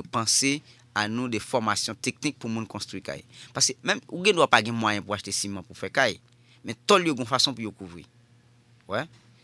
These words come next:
Si, menm si moun yo fè mi an san siman, men lè y ap krepi,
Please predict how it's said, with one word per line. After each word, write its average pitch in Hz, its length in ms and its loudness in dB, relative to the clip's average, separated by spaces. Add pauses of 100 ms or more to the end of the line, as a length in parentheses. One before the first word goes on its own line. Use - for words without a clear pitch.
Si, - 300 2
menm 175 160 4
si 175 160 4
moun 151 160 2
yo 143 100 2
fè 117 360 2 (180)
mi 127 400 2
an 90 160 -4
san - 240 0
siman, 147 400 0 (1400)
men 120 220 2
lè 135 120 8
y 139 40 12
ap - 120 2
krepi, 156 380 2